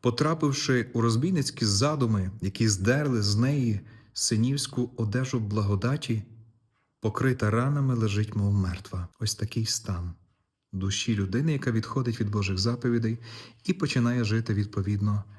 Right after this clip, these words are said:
людських пристрастей. Починає жити тільки відносно своїх власних бажань. Зранена, обдурена,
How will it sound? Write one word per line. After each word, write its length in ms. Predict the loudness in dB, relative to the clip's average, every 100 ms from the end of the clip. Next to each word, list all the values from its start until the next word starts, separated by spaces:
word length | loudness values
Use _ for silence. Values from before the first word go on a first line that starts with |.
| -20 _ -4
людських 420 | 0 0 -2 -4
пристрастей. 920 | -8 -8 -4 -4 -4 -4 -4 -6 -10 -14 _ _ _ _ _
Починає 420 | -6 -2 2 2
жити 420 | 4 2 0 -2 -4 -10 -20 _
тільки 440 | -6 -4 -2 0 0 0
відносно 680 | 0 0 2 2 2 0 0
своїх 360 | 0 0 -2 -2
власних 320 | -4 -4 -4
бажань. 400 | -4 -4 -6 -10 -8
Зранена, 640 | -2 0 2 2 2 0 -4 -12 -20 -20 _ _
обдурена, 800 | -6 -6 -4 -2 0 2 2 0